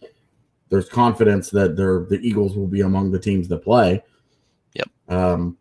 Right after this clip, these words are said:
Speaker 1: I don't know if they play in Colorado or what the plan ultimately ends up being, but the Eagles should definitely be one of the teams in action this season, and that should help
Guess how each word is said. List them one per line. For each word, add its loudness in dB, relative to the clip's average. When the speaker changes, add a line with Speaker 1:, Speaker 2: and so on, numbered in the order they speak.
Speaker 1:
I 6
don't 6
know 8
if 4
they 6
play 2
in 0
Colorado 0
or 2
what -4
the -14
plan -6
ultimately -6
ends -6
up -10
being, -2
but -2
the 0
Eagles 4
should -10
definitely 0
be -2
one -2
of 0
the 0
teams -4
in -4
action -8
this -8
season, -6
and -4
that -2
should 0
help -6